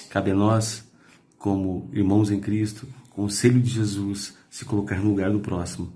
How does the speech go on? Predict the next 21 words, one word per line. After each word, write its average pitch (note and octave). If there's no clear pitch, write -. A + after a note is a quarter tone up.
E G#2
junto G#2
caminharemos G2+
até G2
duas G#2
ou G2+
três G2
milhas. E2+
Que -
Deus F#2+
te -
abençoe, A2+
que -
Deus F2+
é F2
bom B2
e A2+
o -
diabo G#2
não G#2
presta. -